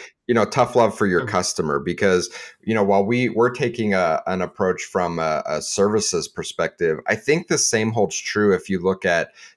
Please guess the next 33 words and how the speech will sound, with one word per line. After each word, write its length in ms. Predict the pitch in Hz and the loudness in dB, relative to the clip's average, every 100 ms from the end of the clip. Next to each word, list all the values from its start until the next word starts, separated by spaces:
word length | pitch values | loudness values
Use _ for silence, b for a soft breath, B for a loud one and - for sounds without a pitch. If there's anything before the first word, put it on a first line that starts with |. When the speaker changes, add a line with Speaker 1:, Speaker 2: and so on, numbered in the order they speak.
| - | -4
Speaker 1:
tough 260 | 123 - | -2 2
love 180 | 113 104 | 2 4
with 180 | 95 - | 2 0
your 100 | 85 | -2
customer, 540 | - 90 - 87 71 | -2 -4 -4 -6 -4
because 480 | 71 85 98 92 82 b b b _ 131 | -4 -2 0 0 -4 b b b _ -4
you 80 | |
can 160 | - 139 | -2 -2
have 220 | 135 107 | 0 0
a 40 | 95 | 0
customer 520 | 101 98 - 92 85 | -2 -4 -2 2 2
as 160 | 78 | 2
a, 280 | 85 80 78 - | 0 0 0 -2
as 180 | 82 78 | -4 -2
a 240 | 80 76 - | -2 -2 -2
internal 500 | 95 - 104 107 85 | -4 -2 0 0 0
employee, 500 | 73 107 104 - 78 | -2 2 2 2 -2
right? 260 | 78 76 78 | 0 0 0
So 180 | 90 78 | -2 -2
if 100 | 98 | 0
you're 180 | 95 87 | 2 2
a 120 | 78 82 | 0 0
director 460 | 85 - 101 87 | 0 0 0 2
of 240 | - 78 76 | 2 -2 -2
analytics, 800 | 78 76 80 90 80 76 - - B B - | -2 -2 0 2 0 -2 -8 -12 B B -4
um, 320 | 82 80 71 | 0 0 -2
or 140 | 82 85 | -2 -2
a 100 | 78 | -4
V 180 | 90 | -8
P 320 | 90 - 87 82 | -8 -8 -4 -2
of 260 | 78 71 | -2 -2
data 280 | 92 90 82 | 0 2 0
strategy, 600 | - 92 95 95 78 | 0 2 2 2 -2